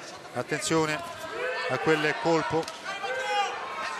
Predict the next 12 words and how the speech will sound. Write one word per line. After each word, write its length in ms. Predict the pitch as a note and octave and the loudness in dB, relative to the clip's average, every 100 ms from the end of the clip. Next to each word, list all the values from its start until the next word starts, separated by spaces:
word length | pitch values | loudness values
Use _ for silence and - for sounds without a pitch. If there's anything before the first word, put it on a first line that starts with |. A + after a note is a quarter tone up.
| A4 - - A4 A4+ A4+ A#4+ - B4 B4 A#4 - - | -4 -6 -6 -4 -4 -2 -2 -2 -4 -2 -2 -2 -4
Un 140 | B2 C#3 | -2 2
match 460 | E3 D#3+ - D3+ | 2 2 0 0
che 200 | - D3 - - | 2 0 2 2
potrebbe 540 | D#3 D#3 F#3 F#3 D#3+ D3+ | 2 4 2 4 4 2
non 160 | E3+ | 2
rivelarsi 600 | E3 E3+ E3 E3 - D#3 - | 2 2 4 2 -2 -8 0
bellissimo 560 | F3+ F3+ F3+ - D3+ C3+ | 2 2 0 0 0 2
dal 180 | C#3 C3+ | 4 4
punto 240 | - D3 | 2 2
di 60 | D3 | 2
vista 220 | C#3+ D3 | 2 0
estetico, 600 | C3+ E3+ D3+ D3 C3+ | 2 2 2 2 0